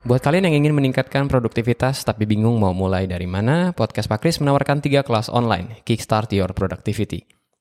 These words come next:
Tiga kelas itu adalah berhenti menunda, melatih fokus, dan plan your perfect week. Kelas ini berbasis video yang bisa kalian pelajari kapanpun. Di kelas ini juga ada exercise-nya di mana kalian bisa isi worksheet atau lembar kerja,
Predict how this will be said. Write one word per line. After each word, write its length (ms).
Tiga 240
kelas 160
itu 160
adalah 640
berhenti 320
menunda, 560
melatih 320
fokus, 480
dan 240
plan 240
your 240
perfect 320
week. 320
Kelas 240
ini 80
berbasis 400
video 240
yang 240
bisa 160
kalian 320
pelajari 320
kapanpun. 480
Di 160
kelas 160
ini 160
juga 320
ada 80
exercise-nya 640
di 80
mana 240
kalian 240
bisa 240
isi 240
worksheet 400
atau 240
lembar 240
kerja, 400